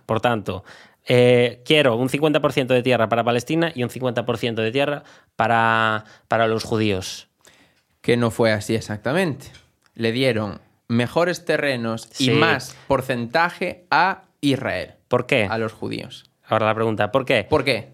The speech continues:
Speaker 1: Porque la onu vio lo que sufrieron los judíos durante la Segunda Remu-, la Segunda Guerra Mundial. Cuando salió a, a darse a conocer al mundo el holocausto de Auschwitz, dijeron, "Joder, estos tíos no tienen un, no tienen una base, no tienen un territorio, se lo vamos a dar". Y es gracias a la onu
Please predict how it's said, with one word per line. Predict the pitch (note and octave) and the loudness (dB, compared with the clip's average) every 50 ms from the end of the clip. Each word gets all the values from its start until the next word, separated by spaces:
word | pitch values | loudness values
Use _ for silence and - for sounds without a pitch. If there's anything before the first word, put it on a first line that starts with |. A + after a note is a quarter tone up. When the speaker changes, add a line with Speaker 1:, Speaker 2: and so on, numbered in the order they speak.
| _ | _
Speaker 1:
Porque | - A#2+ G#2+ B2 A#2 | -4 -2 0 2 4
la | A#2 A#2+ B2+ | 4 6 6
onu | C3+ C3+ C#3 C#3 C3+ | 6 6 6 4 4
vio | B2 C3+ C3+ C3 | 6 6 6 6
lo | C3 B2 | 6 4
que | - B2 | 4 2
sufrieron | - - A#2 G2+ - C#3 C3+ C3 A#2 A2 A2 | -2 -2 -2 0 2 4 4 4 4 2 0
los | G#2+ G#2 | 0 -2
judíos | - - A#2+ A2+ A#2+ A#2 A2 | 0 0 2 2 4 2 2
durante | G#2 A2 G#2+ G#2+ G2+ A2 G#2+ | 2 0 0 0 0 0 0
la | G#2+ G#2+ | 0 -2
Segunda | - - A2 A2 A2 A2 G#2 | -2 -2 0 0 2 2 0
Remu-, | G2+ G2+ G2+ G#2 G2+ - - | 0 -2 -4 -4 -6 -4 -2
la | G#2+ G#2+ G#2+ G2+ | 0 0 0 0
Segunda | - A2+ A2 A2 A2 | 0 0 0 0 2
Guerra | G#2+ G#2+ G#2 G2+ | 0 0 0 0
Mundial. | G2+ G2+ G#2 A2+ B2+ B2 A2 G#2 | -2 0 2 4 4 4 2 0
Cuando | A2 G#2+ G#2+ | -2 -4 -4
salió | G#2 - A#2 A#2+ B2 C3 C3 C3+ C3+ C#3 C#3 C3+ C3+ - - - - | -2 -2 0 2 2 4 4 4 4 2 0 -2 -4 -8 -18 -10 -2
a, | - A#2+ B2 B2 A#2+ A#2 A#2 A#2 B2 A#2 A2+ A2+ A2+ | 2 2 4 4 4 4 2 0 2 2 2 4 4
a | A2+ | 2
darse | A#2+ B2 - C3+ | 2 0 0 0
a | |
conocer | B2 B2+ B2 A#2+ C3 B2 | -2 0 0 0 0 0
al | A#2 A#2+ | 0 0
mundo | C3 C3+ A#2+ A2+ | 0 0 0 2
el | A2 | 2
holocausto | A2 A2 A2 G#2+ A#2+ B2 - - B2 | 2 2 2 2 0 0 0 0 2
de | B2 | 2
Auschwitz, | B2+ C3+ C3 B2 B2 C3 B2+ - - - - - - | 2 2 2 0 -2 -4 -4 -4 -8 -12 -14 -14 -8
dijeron, | - A#2 - A#2+ G#2+ G#2+ | -6 -4 -2 -2 -2 -2
"Joder, | G2+ - B2+ C3 B2 A#2 | -2 0 0 2 2 0
estos | G#2+ - - - - | -2 -4 -6 -8 -6
tíos | - C3 C3+ B2 C3+ | -4 -2 -2 0 0
no | C3+ C3+ | -2 -2
tienen | C3 D3+ D3 C3 A2+ G#2+ | 0 -2 0 0 0 -2
un, | G#2+ G#2+ G#2 G#2 G#2 | -2 -2 -2 -2 -2
no | A2 A#2+ A#2 | -2 -2 -2
tienen | C3+ B2+ A#2 G#2+ G#2 G#2 G#2 G#2+ G#2+ G#2 G#2+ - | -2 -2 -2 -2 -2 -2 -2 -2 -2 -4 -4 -2
una | A#2+ G#2+ G2 G2+ | -2 0 0 2
base, | A#2 C3+ C3 - - G2+ | 2 0 0 -2 -4 -4
no | A2+ A#2 | -2 -2
tienen | B2 C3+ B2+ A#2 | 0 0 0 0
un | G#2+ G#2+ G#2+ G#2 | 0 -2 -2 0
territorio, | G#2+ G#2 G#2 G2 F#2 C3+ C#3 A#2 G#2 F#2+ - - - - _ _ | 0 -2 -2 0 2 2 2 2 0 -2 -4 -8 -18 -20 _ _
se | - - - | -12 -8 -6
lo | G#2 F#2+ | -2 0
vamos | G2+ A2 G#2+ G2+ - - | 2 0 0 0 0 0
a | G#2 | 2
dar". | B2+ D3 C#3+ A#2 - _ _ _ _ _ _ _ _ - | 2 2 2 0 -6 _ _ _ _ _ _ _ _ -4
Y | A2+ A2+ | 0 0
es | A#2 A2+ - - | 0 0 -2 0
gracias | D3 C3+ C#3 C3 C3 A#2+ - - | 2 2 2 2 0 -2 0 2
a | |
la | C3 C3+ C#3+ D3 | 4 6 6 6
onu | C#3+ D3 C#3+ D3 D3+ D#3+ | 6 6 4 2 2 0